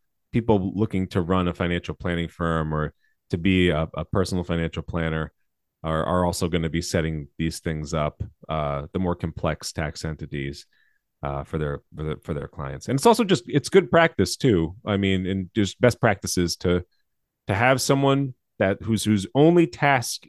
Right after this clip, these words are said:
in that relationship is to do this one thing and to do it well and to do it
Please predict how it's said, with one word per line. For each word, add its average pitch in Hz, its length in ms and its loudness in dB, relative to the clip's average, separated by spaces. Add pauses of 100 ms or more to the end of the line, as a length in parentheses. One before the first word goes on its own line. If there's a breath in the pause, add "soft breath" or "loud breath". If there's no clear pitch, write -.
in 117 260 0
that 101 240 2
relationship 95 720 -2 (460)
is 113 240 4
to 117 100 0
do 107 420 4 (160)
this 95 240 -2
one 120 280 4
thing 107 420 0
and 87 140 -10
to 90 80 -12
do 107 200 4
it - 80 0
well 92 360 2
and 80 100 -8
to 87 60 -12
do 92 260 0
it 92 100 -4